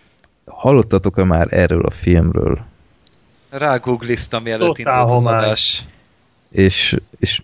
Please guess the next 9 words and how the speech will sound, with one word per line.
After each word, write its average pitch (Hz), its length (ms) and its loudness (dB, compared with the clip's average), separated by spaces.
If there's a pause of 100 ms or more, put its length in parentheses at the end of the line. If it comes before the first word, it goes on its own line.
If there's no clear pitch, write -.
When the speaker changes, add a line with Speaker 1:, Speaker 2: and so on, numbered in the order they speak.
Speaker 1:
tetszett, 107 440 0
amit 104 240 2
láttál, 95 500 0
Gergő? 87 600 2 (680)
Speaker 2:
Hát 143 280 -6
nem 160 340 -4
nagyon 113 400 -2 (240)
vezetett 117 640 -4 (1120)
eredményre, 117 680 0